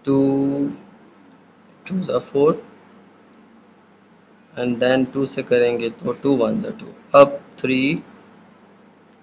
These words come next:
ones are three, ठीक है। तो अब इनका एलसीएम क्या आ जाएगा, टू twos are four, four twos are eight, eight threes are twenty four। ओके, तो मैं क्या करूँगा, ट्वेंटी फ़ोर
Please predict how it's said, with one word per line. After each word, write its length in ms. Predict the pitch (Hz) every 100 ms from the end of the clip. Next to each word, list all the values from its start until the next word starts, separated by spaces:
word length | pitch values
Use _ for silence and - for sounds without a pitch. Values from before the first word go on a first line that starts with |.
| -
ones 380 | 131 123 120 113
are 100 | 101
three, 220 | - - -
ठीक 200 | 139 143
है। 100 | 143
तो 220 | 143 139 -
अब 200 | 165 160
इनका 300 | 151 151 147
एलसीएम 360 | 131 - 127 127
क्या 180 | 127 113
आ 60 |
जाएगा, 240 | 110 110 113
टू 180 | 139 135
twos 180 | 135
are 140 | 131 127
four, 260 | - 139 147 143
four 120 | 123
twos 200 | 131 123
are 120 | 120
eight, 320 | - 135 139
eight 240 | 127 123 -
threes 240 | 120 117
are 140 | 127 160 - - - - - - -
twenty 400 | 127 120 110 110
four। 200 | - - - - - - -
ओके, 400 | 120 120 - - - - _ _ - -
तो 140 | 139
मैं 220 | 139 151 180
क्या 140 | 202
करूँगा, 440 | 170 143 143 135 131
ट्वेंटी 420 | 131 147 156 190
फ़ोर 300 | 180 131 123